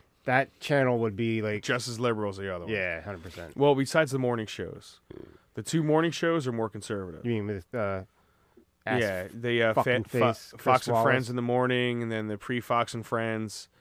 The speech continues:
Speaker 2: No, Chris Wallace is on Sun-, only on Sundays.
Speaker 1: Oh.
Speaker 2: Yeah,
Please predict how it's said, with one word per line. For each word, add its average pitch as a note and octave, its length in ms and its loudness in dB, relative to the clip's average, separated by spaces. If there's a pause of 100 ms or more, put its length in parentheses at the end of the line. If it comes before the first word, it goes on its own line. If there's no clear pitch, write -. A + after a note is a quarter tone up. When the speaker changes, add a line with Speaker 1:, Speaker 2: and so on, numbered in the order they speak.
(300)
Speaker 2:
No, B2+ 180 4
Chris - 240 -2
Wallace G#3 240 6
is D#3+ 60 0
on D3 160 2
Sun-, C3 260 -2
only B2+ 220 0
on A2+ 100 -2
Sundays. F#2 580 -8
Speaker 1:
Oh. F#2+ 200 -8 (220)
Speaker 2:
Yeah, F2 180 -8